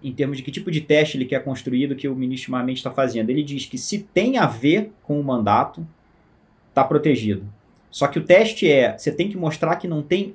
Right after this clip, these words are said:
absolutamente nada a ver com o exercício da função. Se você mostra que não tem nada a ver com o exercício da função, então tá fora. E o,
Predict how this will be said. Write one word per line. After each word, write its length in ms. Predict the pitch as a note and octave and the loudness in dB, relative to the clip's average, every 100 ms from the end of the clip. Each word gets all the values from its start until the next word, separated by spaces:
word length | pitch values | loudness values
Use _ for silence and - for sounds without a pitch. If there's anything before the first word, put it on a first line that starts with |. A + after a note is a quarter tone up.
| - | -2
absolutamente 840 | F3 G#3+ G#3 G3 F#3+ D#3+ D#3+ D#3+ | 0 0 0 0 0 0 -2 0
nada 280 | D3 D3 C#3+ | 0 2 2
a 40 | |
ver 300 | A2+ A2 G#2 - | 2 -2 -2 -4
com 80 | A#2 | -4
o 20 | |
exercício 420 | A2+ G#2+ A#2+ - | -4 -4 -6 -6
da 120 | A2 | -8
função. 440 | G2+ A2 - G2 G2+ | -8 -12 -10 -12 -12
Se 160 | - C3 | -12 -8
você 240 | C3 A3+ | -4 0
mostra 360 | G#3+ C3+ - A#2+ | 2 2 0 -8
que 120 | A#2+ | -6
não 120 | A#2 | -6
tem 160 | A#2+ A#2+ | -4 0
nada 300 | D3 F#3+ D3+ | 0 2 2
a 40 | |
ver 160 | B2+ B2+ | 0 -4
com 100 | B2+ | -6
o 20 | |
exercício 340 | A#2 A2 - G#2 | -6 -12 -10 -10
da 60 | |
função, 520 | G#2 A2+ - A#2+ B2+ - _ _ - | -8 -10 -6 -6 -6 -10 _ _ -12
então 240 | B2 C3 | -6 -4
tá 140 | B2+ D3 | 0 -2
fora. 460 | - G#2 G2+ G2+ - _ _ _ | 0 0 0 -4 -14 _ _ _
E 100 | - | -8
o, 100 | - | -8